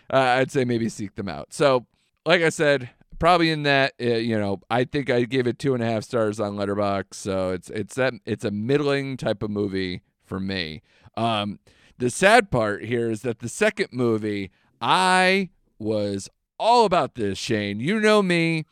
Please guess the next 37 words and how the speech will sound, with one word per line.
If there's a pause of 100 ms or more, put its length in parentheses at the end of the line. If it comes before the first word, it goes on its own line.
(280)
with
a
lot
of
the,
the
Asian
fare
that
Netflix
has
picked
up
over
the
last
couple
of
years. (300)
Time
to
Hunt
was
one
of
my
favorites
from
last
year. (160)
I
think
they've
done
a
great
job